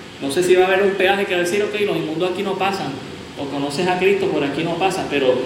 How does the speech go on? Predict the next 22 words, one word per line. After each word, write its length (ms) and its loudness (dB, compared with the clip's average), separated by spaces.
la 160 2
cuestión 300 0
es 120 2
que 540 2
será 420 0
algo 580 2
único 440 0
y 100 2
especial. 600 0
¿Con 140 -2
qué 100 0
propósito? 720 -2
Pues 120 -10
poder 240 0
llegar 240 2
al 140 2
Rey, 180 0
poder 220 0
llegar 240 2
al 140 0
Rey, 160 2
hermanos. 420 0